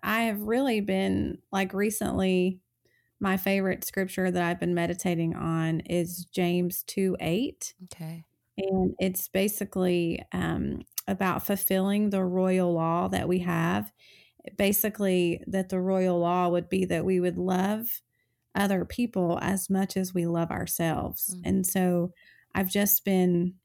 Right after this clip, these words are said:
Speaker 1: you know, meditating on that and then asking the Lord to really, you know, help me understand what it means to love ourselves. Because if we don't love ourselves, then we can't love our neighbor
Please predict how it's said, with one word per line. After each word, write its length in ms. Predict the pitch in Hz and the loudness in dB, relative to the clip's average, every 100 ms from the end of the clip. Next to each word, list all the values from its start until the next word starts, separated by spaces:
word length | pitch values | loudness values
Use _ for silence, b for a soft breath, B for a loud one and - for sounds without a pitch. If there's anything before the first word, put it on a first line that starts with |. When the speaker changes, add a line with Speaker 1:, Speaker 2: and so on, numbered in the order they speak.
| _ _ _ _ - | _ _ _ _ -6
Speaker 1:
you 120 | 220 | 0
know, 240 | 202 175 175 | 2 2 2
meditating 640 | 202 247 277 269 233 220 | 2 2 0 0 0 0
on 160 | 208 208 | 2 2
that 380 | 208 214 214 - | 2 2 0 -2
and 180 | 190 190 | 2 4
then 300 | 190 185 185 B B - | 4 4 0 B B -4
asking 420 | 208 208 233 226 | -2 0 0 2
the 80 | 208 | 2
Lord 380 | 190 185 180 185 | 4 4 2 0
to 140 | - | -2
really, 560 | 190 190 185 180 180 185 b b - | 0 2 4 4 2 -2 b b -6
you 120 | 214 | 0
know, 140 | 202 190 | 2 2
help 280 | 190 202 - | 2 -2 0
me 160 | 214 | 2
understand 1000 | 202 202 185 - - 190 180 175 175 180 _ _ _ | 2 2 2 -2 0 4 4 4 2 -2 _ _ _
what 200 | 202 208 | 0 2
it 140 | 202 - | 2 2
means 500 | 190 190 190 180 - | 4 4 2 0 -2
to 380 | 202 190 180 175 | 2 2 2 0
love 280 | - 196 208 | -2 0 0
ourselves. 640 | 180 185 - 190 180 165 - | 0 0 0 2 2 0 -4
Because 300 | 190 214 202 | -2 -2 -2
if 180 | 202 | -2
we 100 | 208 | 0
don't 380 | 185 190 247 311 | 0 0 0 0
love 200 | 190 175 | 2 2
ourselves, 840 | 170 156 - 165 160 170 185 - - _ _ _ - | 2 -2 -2 0 2 0 -2 -6 -16 _ _ _ -4
then 160 | 202 | 0
we 120 | 185 | 2
can't 360 | 180 - 269 - | 0 0 0 2
love 180 | 180 175 | 0 2
our 140 | 165 | 0
neighbor 560 | 165 160 185 - - | 0 -2 -2 -6 -6